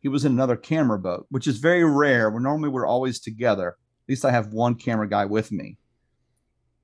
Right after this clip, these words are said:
And we're sitting there, and all of a sudden, I mean,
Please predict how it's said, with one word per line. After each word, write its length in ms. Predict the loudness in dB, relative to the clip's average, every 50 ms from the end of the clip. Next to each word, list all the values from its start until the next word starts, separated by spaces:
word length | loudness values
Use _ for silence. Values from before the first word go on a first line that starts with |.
| _ _ _ -4
And 180 | -2 0 0
we're 100 | 0 0
sitting 340 | 0 2 2 2 2 4 4 2
there, 280 | 4 2 0 -2 -4 -4
and 80 | -6 0
all 120 | 2 2
of 80 | 2 2
a 40 | 0
sudden, 520 | -2 0 2 2 2 2 0 -4 -6 -10 _ _ _ _ _ _ _ _ _ _ _ _ _ _ _ _ _ _ -4
I 100 | -2 -2
mean, 280 | -2 -2 -4 -6 -8